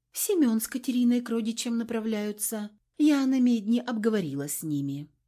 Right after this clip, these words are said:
«Добро». Софья цвела редкой улыбкой, напевала что-то вполголоса, тормошила сына, баюкала Нютку. «Ах ты моя краса!» Напевала она девочке,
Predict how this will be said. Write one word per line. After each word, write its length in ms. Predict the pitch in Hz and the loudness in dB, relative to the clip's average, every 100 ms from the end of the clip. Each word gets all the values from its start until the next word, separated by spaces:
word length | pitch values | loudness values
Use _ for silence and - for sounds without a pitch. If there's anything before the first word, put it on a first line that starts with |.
| _ _ | _ _
«Добро». 760 | 143 151 139 143 147 151 208 220 _ _ _ _ - | -8 -4 -4 -4 -4 -2 -4 -8 _ _ _ _ -8
Софья 640 | - 180 320 330 294 285 | -2 0 0 0 0 0
цвела 500 | - 226 240 208 180 | 0 0 2 2 0
редкой 520 | 160 156 - 139 135 - | -2 -4 -6 -6 -4 -4
улыбкой, 880 | 143 139 143 - - 208 214 202 _ _ _ | -6 -4 -6 -6 -10 -10 -8 -10 _ _ _
напевала 680 | 277 311 196 156 151 175 220 | 0 0 -2 -2 -2 -2 -4
что-то 380 | - 240 240 233 | -4 -4 -4 -6
вполголоса, 840 | - 240 226 214 233 240 247 247 | -2 0 2 0 0 0 -2 -4
тормошила 720 | 302 285 302 302 240 240 254 | 0 2 2 0 -2 -2 -2
сына, 540 | 247 - 180 190 202 | -2 -4 -4 -4 -4
баюкала 580 | 202 220 165 160 170 180 | -4 -4 -2 -4 -4 -6
Нютку. 720 | 175 135 120 - - 113 113 - _ _ - | -4 -4 -6 -12 -14 -12 -12 -18 _ _ -2
«Ах 240 | 349 320 - - | 0 0 -2 -6
ты 120 | 262 | 0
моя 440 | 240 220 220 302 | 0 0 -2 -4
краса!» 960 | 294 233 226 - - 254 240 196 147 135 _ _ _ | -4 -6 -4 -4 -4 -4 -4 -6 -8 -12 _ _ _
Напевала 640 | 175 196 226 202 185 170 | -2 2 2 2 2 0
она 240 | 156 156 151 | 0 -2 -2
девочке, 920 | 131 160 247 226 226 - 208 202 | -2 -2 -2 -4 -8 -10 -8 -8